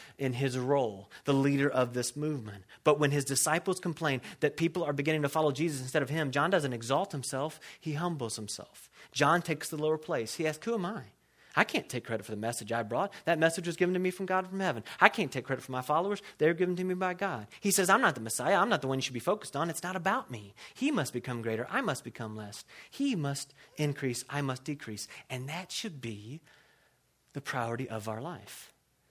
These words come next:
is that Jesus should increase and we should decrease. And so the next time you find yourself tempted to exalt yourself, say,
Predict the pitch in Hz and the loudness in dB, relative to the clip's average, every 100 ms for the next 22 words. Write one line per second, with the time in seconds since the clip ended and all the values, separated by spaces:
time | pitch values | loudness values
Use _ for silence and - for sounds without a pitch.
0 | _ _ 139 127 113 127 - _ _ _ | _ _ -4 -2 0 -4 -4 _ _ _
1 | _ _ _ _ - 180 202 131 107 - | _ _ _ _ -4 0 0 -2 -6 -8
2 | - 135 131 123 - 101 95 - - _ | -8 -6 -4 -4 -6 -12 -12 -16 -16 _
3 | _ _ _ _ _ _ _ _ _ _ | _ _ _ _ _ _ _ _ _ _
4 | - 127 131 131 117 117 - 98 95 - | -8 -2 -2 -2 -4 -4 -6 -14 -14 -16
5 | - - - 151 147 160 165 175 - 185 | -18 -20 -6 0 4 6 6 6 4 4
6 | 185 180 185 190 151 - 131 131 - 185 | 2 2 2 2 2 0 2 2 0 -2
7 | 175 156 139 - 147 139 151 143 135 - | 0 -2 -4 -4 -2 4 4 4 2 0
8 | 127 - 151 135 | 0 0 0 0